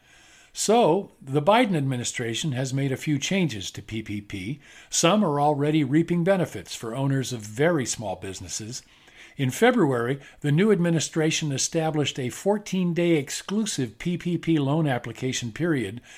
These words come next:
for businesses with fewer than twenty employees. And by March fifth,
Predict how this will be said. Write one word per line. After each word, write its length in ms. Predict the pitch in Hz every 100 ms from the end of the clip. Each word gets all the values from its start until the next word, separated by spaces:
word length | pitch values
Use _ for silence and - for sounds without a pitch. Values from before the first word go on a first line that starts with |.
| -
for 160 | - 147
businesses 580 | 143 202 214 - 190 160
with 180 | 151 151
fewer 360 | - 190 214
than 160 | 185 165
twenty 380 | - 180 180 165
employees. 680 | 143 160 165 104 73 - - _ - - - 117
And 140 | 104
by 140 | 107
March 360 | 107 117 156 -
fifth, 460 | - 214 156 -